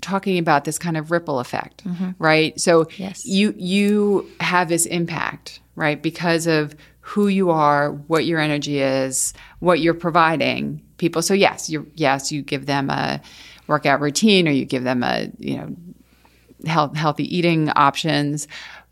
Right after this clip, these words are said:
Speaker 1: but you're also giving them validation, and you're giving them connection, and you're giving them belief in themselves.
Speaker 2: Yes.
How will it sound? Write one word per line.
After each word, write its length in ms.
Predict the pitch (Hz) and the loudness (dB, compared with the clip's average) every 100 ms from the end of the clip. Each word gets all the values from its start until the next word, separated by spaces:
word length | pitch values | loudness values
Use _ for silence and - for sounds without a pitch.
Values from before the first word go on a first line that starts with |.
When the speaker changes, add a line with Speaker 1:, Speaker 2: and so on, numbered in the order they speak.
| - | 0
Speaker 1:
but 180 | 190 196 | 2 4
you're 140 | 185 | 4
also 340 | 190 202 220 196 | 4 4 0 0
giving 460 | 165 170 170 165 | 0 -2 -2 0
them 400 | 151 147 147 143 | 2 2 2 0
validation, 760 | 139 135 139 143 139 - 127 - | 0 0 0 0 0 0 -4 -4
and 140 | 143 | 0
you're 120 | 139 | 0
giving 380 | 143 147 143 143 | 0 -2 0 0
them 280 | 139 139 139 | 2 2 0
connection, 580 | - 147 131 - 131 123 | 0 0 0 -2 -2 0
and 160 | 139 | 2
you're 100 | 143 | 2
giving 360 | 139 139 139 143 | 0 0 0 0
them 300 | 139 139 147 | 0 0 -2
belief 520 | 143 165 160 151 - | 0 2 4 2 -2
in 140 | - 135 | -2 -2
themselves. 800 | 117 113 - - - - - 190 | -2 -4 -2 -2 -4 -6 -6 -8
Speaker 2:
Yes. 340 | 175 - | -10 -12